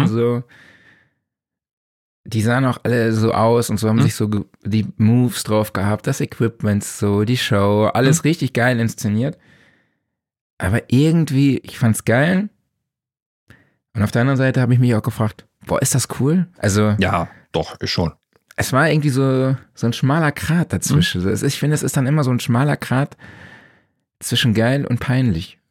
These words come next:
Speaker 1: Findest du, echt?
Speaker 2: Findest du nicht?
Speaker 1: Also ich habe auch mal eine Queen-Coverband gesehen, die halt auch, äh, super nah am Original waren und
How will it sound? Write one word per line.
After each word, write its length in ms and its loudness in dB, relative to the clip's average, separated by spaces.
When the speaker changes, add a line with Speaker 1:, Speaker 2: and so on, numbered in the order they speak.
Speaker 1:
Findest 420 0
du, 80 0
echt? 340 -2
Speaker 2:
Findest 400 -2
du 40 2
nicht? 300 0
Speaker 1:
Also 140 0
ich 40 4
habe 80 2
auch 60 0
mal 60 2
eine 100 0
Queen-Coverband 600 0
gesehen, 540 0
die 160 2
halt 140 2
auch, 300 -4
äh, 140 -8
super 760 0
nah 240 2
am 80 -4
Original 480 0
waren 280 0
und 220 -4